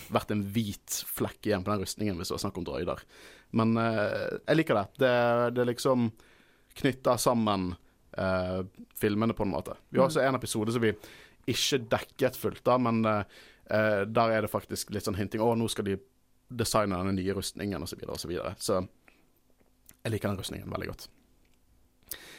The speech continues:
Speaker 1: Men, eh, Umbara-arken begynner jo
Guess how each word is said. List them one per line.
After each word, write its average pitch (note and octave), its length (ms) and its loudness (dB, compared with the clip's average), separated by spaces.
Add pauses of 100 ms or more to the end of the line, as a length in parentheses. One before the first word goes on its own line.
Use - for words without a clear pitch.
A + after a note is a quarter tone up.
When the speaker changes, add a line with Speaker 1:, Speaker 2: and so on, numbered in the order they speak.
(120)
Speaker 1:
Men, C#3+ 440 4 (420)
eh, C3+ 280 2 (120)
Umbara-arken A#2 720 2
begynner A#2 280 4
jo F#2+ 240 0